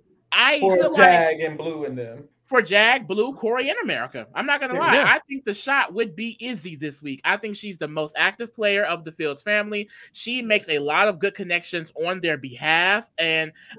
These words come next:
Speaker 1: I
Speaker 2: Mm-hmm.
Speaker 1: think even this week, like, people don't necessarily, like, like her, but because this structure has been so solidified, the connections that they've built by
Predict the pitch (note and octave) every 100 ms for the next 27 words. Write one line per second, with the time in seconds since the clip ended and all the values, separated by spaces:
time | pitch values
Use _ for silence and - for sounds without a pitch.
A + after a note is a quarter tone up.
0 | B2+ G#3+ A#3 - C4 C#4 C4 C4+ C4 D#4
1 | G3+ F#3+ - _ _ _ _ _ A#3+ E4
2 | E4+ A#3 G#3 A#3 G3 G3 F#3+ - F#3+ F3+
3 | F3 D#3 D3 - D3 A#2 B2+ C3+ E3 -
4 | F3+ D3+ C#3+ C3 C3+ F3+ G#3 E3 D#3+ -
5 | - E3 - - D3+ C#3 - D#3 D3+ A#2+
6 | E3 D#3+ C#3 - E3 - D3 F#3 D3+ C3+
7 | B2+ A#2+ A#2 _ _ - - E3 F3 G#3
8 | D#3+ D3+ C#3+ - F3+ F3+ - D3+ D3 C#3